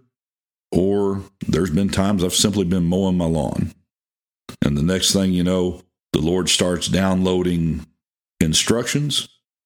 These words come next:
uh, strategies, tactics, and where he wants me to be. So I'm saying this from experience. And if you're having trouble doing all this,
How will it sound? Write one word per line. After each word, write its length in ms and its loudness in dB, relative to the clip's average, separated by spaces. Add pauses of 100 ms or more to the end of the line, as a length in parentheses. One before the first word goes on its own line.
(220)
uh, 200 -2
strategies, 760 -2
tactics, 680 -2 (1400)
and 280 0
where 280 0
he 240 0
wants 680 0 (140)
me 240 2
to 60 0
be. 340 -2 (520)
So 140 2
I'm 80 0
saying 280 0
this 160 0
from 180 0
experience. 720 -2 (560)
And 160 -2
if 160 -2
you're 100 2
having 320 0
trouble 340 0
doing 320 0
all 220 0
this, 460 -2